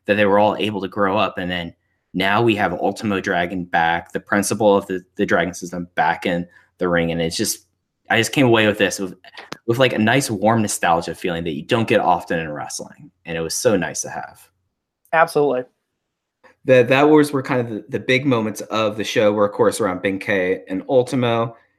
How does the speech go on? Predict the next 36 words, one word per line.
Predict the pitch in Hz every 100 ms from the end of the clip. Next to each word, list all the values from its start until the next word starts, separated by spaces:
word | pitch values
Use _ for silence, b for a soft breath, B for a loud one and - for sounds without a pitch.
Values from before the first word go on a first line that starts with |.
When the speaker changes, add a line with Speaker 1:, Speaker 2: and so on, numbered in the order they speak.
| b _ _ -
Speaker 1:
I'd | 110
be | 110 110
remiss | 107 107 117 123 -
if | - -
we |
did | 107 107
not | 104 -
get | 110
a |
chance | 104 113 101
to | -
talk | 110 98 92 -
about | - 95 95 - B B B
the | 127
surprise | 127 143 - 165 156 120
match | 87 73 - -
on | 107 90
the | 87
show, | - - 76 71 120 - _ _ _
because | 101 104 90 85 85 - _ _ _ _ _ _ -
the | 120
week | 120 120
of |
the | 113
show, | - 107 101
we | 110 98
were |
putting | 95 104
together | 90 95 87 92 85 87
our | 95 92 -
preview | 98 87 92 85
for | 98
Voices | 87 82 90
of | 85 85
Wrestling, | 85 76 - 90 85
and | 80 78